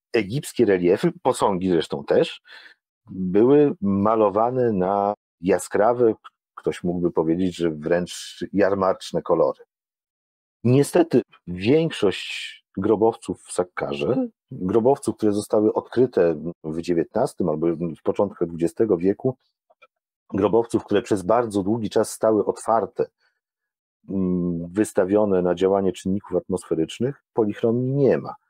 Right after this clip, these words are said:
Więc w takich grobowcach odwiedzanych codziennie przez setki turystów, jak, y, Kajgemeni czy Ti, reliefy przepiękne są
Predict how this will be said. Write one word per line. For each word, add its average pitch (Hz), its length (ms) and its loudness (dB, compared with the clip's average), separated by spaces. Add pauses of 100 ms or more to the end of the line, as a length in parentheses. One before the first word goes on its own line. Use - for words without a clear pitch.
(340)
Więc 98 260 -4
w - 460 -20
takich 107 340 0
grobowcach 98 580 2 (220)
odwiedzanych 98 680 0 (140)
codziennie 92 560 0
przez - 220 -8
setki - 520 -2
turystów, - 460 -2 (520)
jak, - 440 -4
y, 92 360 4
Kajgemeni 98 720 0
czy - 180 -20
Ti, 143 260 -2 (760)
reliefy 110 800 4 (360)
przepiękne 110 840 -2 (380)
są 160 360 0